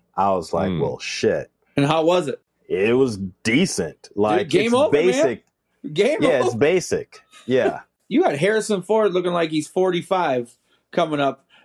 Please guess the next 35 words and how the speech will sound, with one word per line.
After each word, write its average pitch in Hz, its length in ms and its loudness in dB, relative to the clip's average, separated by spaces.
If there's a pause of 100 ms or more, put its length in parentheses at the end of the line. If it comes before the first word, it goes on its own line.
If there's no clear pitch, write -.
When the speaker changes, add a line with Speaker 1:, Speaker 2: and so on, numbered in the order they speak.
Speaker 3:
in 160 180 -2
a 147 40 -2
movie, 147 500 0 (420)
and 147 160 0
you 202 100 2
have 165 200 0
Speaker 2:
<laughs> - 0 -
Speaker 3:
Chat 185 320 2
G 208 160 2
P 180 220 0
T 202 240 0
writing 180 280 0
a 156 60 -2
script. 139 640 0 (420)
Ooh, 190 340 2
boy. 165 480 0 (540)
Speaker 2:
I'll 123 160 0
just 123 320 -4
add 104 220 0
this 98 200 -2
real 92 160 0
quick - 260 -2
note 90 200 0
on 85 140 -2
that 82 280 -2
is 82 380 -2
I 92 60 -2
think 98 300 -4
people 92 640 -2
need 95 260 -2
to 87 80 0
also 92 300 -2
remember, 85 260 -2
though, 78 440 -2
that 78 260 -4